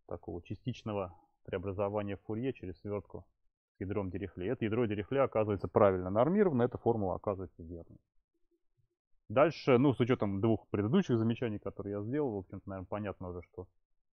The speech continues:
э, в общем-то, всё то, что мы делали для ядра Дирихле, для ряда Фурье, оно сработает и здесь. Ну, потом я это напишу, а сейчас я,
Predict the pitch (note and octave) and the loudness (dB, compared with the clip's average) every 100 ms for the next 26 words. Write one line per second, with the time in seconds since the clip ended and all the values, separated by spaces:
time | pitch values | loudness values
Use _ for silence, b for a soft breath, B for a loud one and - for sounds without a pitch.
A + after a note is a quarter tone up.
0 | _ _ _ - A2 G2+ G2+ _ G2 - | _ _ _ -12 -10 -8 -10 _ -10 -8
1 | F#2+ G#2+ F#2+ G2 - F#2+ F#2 G2 F#2 F2 | -8 -8 -8 -10 -10 -8 -6 -6 -6 -8
2 | E2+ F2+ F2+ F2 b b b _ _ _ | -10 -8 -8 -10 b b b _ _ _
3 | _ _ _ _ _ - G#2+ G#2+ G#2 F#2+ | _ _ _ _ _ -12 -4 -2 -2 -2
4 | G#2+ - G#2+ G2 F2+ _ _ _ _ - | -6 -4 -2 -2 -6 _ _ _ _ -8
5 | G2+ G2 F#2 F#2+ - B2 D#3+ G#2+ G2 G#2 | -4 -4 -4 -6 -4 -4 -2 -2 -4 -8
6 | - G#2 F#2+ F#2+ F#2 F2 F#2 F2 F#2 - | -6 -4 -4 -6 -8 -8 -10 -10 -14 -16
7 | _ _ _ _ _ b b b b _ | _ _ _ _ _ b b b b _
8 | _ _ _ _ _ D3 B2 B2 C3+ B2 | _ _ _ _ _ -4 4 6 6 4
9 | A#2 A#2 A2+ C#3 - A#3 C3 G#2 D#3 E3 | 4 2 -2 -2 2 2 2 2 4 4
10 | - B2+ C#3 | 4 4 2